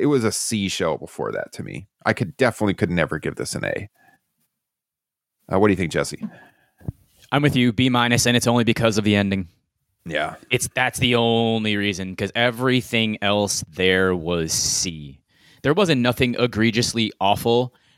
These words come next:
Speaker 2: There was one thing that was extremely overrated, which I know we're gonna hit on here soon, but yeah, I mean, there, but there wasn't anything spectacular either.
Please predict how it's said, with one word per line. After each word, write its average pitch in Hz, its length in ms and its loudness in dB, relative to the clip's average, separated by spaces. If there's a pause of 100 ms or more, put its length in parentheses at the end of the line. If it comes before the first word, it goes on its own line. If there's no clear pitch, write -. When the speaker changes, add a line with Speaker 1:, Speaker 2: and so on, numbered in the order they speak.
Speaker 2:
There 110 100 2
was 107 160 2
one 113 260 0
thing 123 240 0
that 113 120 2
was 107 180 2
extremely 156 880 0
overrated, 117 560 2
which 107 180 0
I 107 140 2
know 107 320 0
we're 101 200 2
gonna 95 220 -2
hit 92 160 -2
on 90 200 -6
here 85 200 -6
soon, 87 520 -2
but 73 200 -8 (200)
yeah, 67 360 -10 (100)
I - 40 -4
mean, 90 160 -4
there, 92 120 -4
but 107 140 0
there 101 140 2
wasn't 92 240 2
anything 87 140 -4
spectacular 78 640 -6
either. 62 320 -10